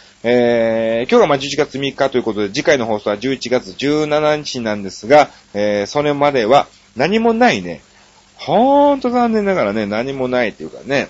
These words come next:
うん。悲しいね。まあまあ、一応、あのー、十一月七日にエムワン二回戦、えー、こちらの方、偽物、えー、出演、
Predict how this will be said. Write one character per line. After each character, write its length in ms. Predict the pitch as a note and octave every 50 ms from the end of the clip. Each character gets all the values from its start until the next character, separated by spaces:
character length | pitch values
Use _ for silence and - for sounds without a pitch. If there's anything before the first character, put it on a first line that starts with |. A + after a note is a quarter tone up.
| - _ A2
う 60 | A#2
ん。 280 | A2+ G#2+ G2 F2 D#2 C2+ _ _ _ _ _ _ _ _ _ _ -
悲 340 | - A2+ A2+ A#2 B2 B2+ D3
し 220 | D3+ - - A3 G3+
い 20 |
ね。 420 | D3 C3 C3+ D3 D3+ D#3+ D#3+ D#3 - _ _ _ _ _ _ _ _ _ _ _ _ _ _ _ -
ま 120 | F#3 G#3+
あ 20 | G3+
ま 80 | G3 F3
あ、 40 | D#3+
一 160 | - - B3
応、 120 | A#3 G#3
あ 60 | D#3+ F#3
の 300 | F#3+ F#3 F#3 F#3 F#3 F#3+
ー、 20 |
十 80 | F#3 A#3+
一 100 | A3+ A#3
月 180 | B3 A#3+ -
七 200 | D#3+ D#3 D#3+ E3
日 100 | D3 D3+ D3+
に 200 | D#3 D#3 D3 - - - - -
エ 60 | -
ム 120 | C#3+ D3+ D#3+
ワ 140 | D#3+ E3
ン 80 | D#3 C3
二 100 | B2+ B2
回 240 | - F3 F3 D3+ C3+
戦、 260 | - B2+ G#2+ F#2 D2+ - _ _ _ _
え 140 | F2 F#2 G2
ー、 40 | G2+
こ 140 | - A2 A2
ち 100 | - B2+
ら 60 | A2+
の 80 | A#2
方、 180 | B2+ B2 G#2+ F#2+
偽 400 | C#2+ G2+ G#2+ A2 A2 - - A#2+
物、 440 | A2+ A2+ A2 A2+ A2+ G#2+ C#2 F#2 F#2+
え 80 | F2
ー、 40 | F2
出 340 | - - - - - G#2+ G#2+
演、 200 | G#2+ G#2 G2+ F#2